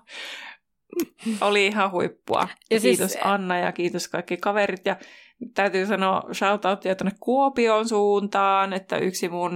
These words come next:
Speaker 1: kaasoistani on siellä opiskelemassa ja hänen, tota, opiskelijajärjestö,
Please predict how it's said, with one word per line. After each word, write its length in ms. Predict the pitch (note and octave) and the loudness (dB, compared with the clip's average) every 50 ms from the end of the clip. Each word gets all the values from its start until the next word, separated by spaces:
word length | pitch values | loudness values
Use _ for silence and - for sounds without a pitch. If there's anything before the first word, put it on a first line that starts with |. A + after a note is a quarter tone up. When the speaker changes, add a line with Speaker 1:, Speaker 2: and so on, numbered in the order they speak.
| F3 E3+ E3+ | -2 -2 -2
Speaker 1:
kaasoistani 840 | - F#3+ G3 G3+ G#3 G#3+ A3+ G3 F#3+ G3+ G3+ - F3+ F3+ F3 E3+ D#3+ | -2 0 0 0 0 0 0 -2 -2 -2 -2 -4 -4 -2 -2 -2 -2
on 200 | E3+ E3 E3+ E3+ | -2 -2 -4 -4
siellä 320 | - E3+ F3 E3+ E3 D#3 | -4 -2 0 0 0 0
opiskelemassa 1080 | - G3+ A#3+ B3 C#4 C4 B3 B3 - G#3+ G#3 G#3 G3+ F#3+ G3 G#3+ G#3 - - G3+ G3 G3 - - - - - - - - _ _ | 0 -2 -2 -2 -2 -4 -4 -2 -2 0 2 2 2 2 0 -2 -2 -2 -2 -2 -2 -2 -4 -10 -20 -20 -20 -20 -20 -20 _ _
ja 120 | - - F#3+ | -4 -4 -2
hänen, 500 | G#3 F#3 F#3 F#3+ G3 F#3+ F#3+ F#3 F#3 F3+ F3 E3 - - - | 0 0 0 0 2 0 0 0 0 0 -2 -2 -4 -4 -4
tota, 540 | F#3+ F3+ F3 - - F3 E3+ F3 F3 F3 E3+ | -4 -4 -4 -2 -2 0 2 2 2 2 2
opiskelijajärjestö, 1600 | - F#3 F#3 F#3 F#3+ G3+ G3 - G3 F3+ F3+ F3+ F3+ F3+ F#3 F3+ F#3 F#3 F#3 F#3 F3+ G3+ - - - F3 E3 - - - - | 0 -2 0 0 -2 -2 -2 -2 -2 0 0 2 2 2 2 2 2 2 0 0 -2 -2 -4 -4 -2 -2 0 -2 -2 -6 -12